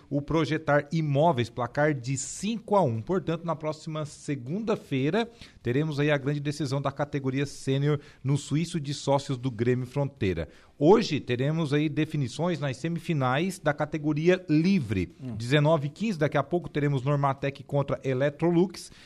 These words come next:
Speaker 1: e às vinte horas e trinta minutos teremos Clube Mais A P V contra Prime Motors. E na quinta-feira, a categoria Master.
Speaker 2: E na Série B do Brasileirão, esse Criciúma, quando tem chance de, eh, alcançar a liderança, era só fazer um pontinho.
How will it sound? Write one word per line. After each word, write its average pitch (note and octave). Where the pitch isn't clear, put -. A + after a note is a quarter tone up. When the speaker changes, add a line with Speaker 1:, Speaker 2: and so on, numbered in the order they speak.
Speaker 1:
e D#3
às F#3+
vinte E3+
horas D3
e D3+
trinta C#3
minutos D3+
teremos C3+
Clube E3+
Mais D3
A D#3+
P G#3+
V C3
contra C#3
Prime E3
Motors. G2
E B2+
na E3
quinta-feira, D#3
a D#3
categoria C3+
Master. D2
Speaker 2:
E G3+
na C4+
Série A#3
B F#3+
do G3+
Brasileirão, G3
esse A3+
Criciúma, A3+
quando C4
tem A3
chance B3+
de, A#3+
eh, A#3
alcançar G3+
a G#3+
liderança, G#3+
era B3+
só -
fazer D4
um D#4
pontinho. C4+